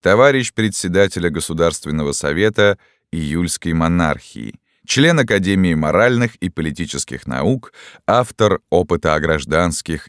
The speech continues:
и религиозных учреждениях различных народов в трех томах инактава, труда, к несчастью, неоконченного.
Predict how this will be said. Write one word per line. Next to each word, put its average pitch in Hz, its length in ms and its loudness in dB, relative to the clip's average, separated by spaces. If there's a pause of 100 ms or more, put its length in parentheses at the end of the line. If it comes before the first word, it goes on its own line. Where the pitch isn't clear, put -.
и 90 160 -2
религиозных 85 800 0
учреждениях 80 800 -2
различных 80 560 -4
народов 71 560 -2 (180)
в - 120 -20
трех 98 280 2
томах 85 540 -2 (160)
инактава, 78 800 -4 (360)
труда, 87 440 2
к - 80 -12
несчастью, 82 840 -6 (220)
неоконченного. 67 1300 -2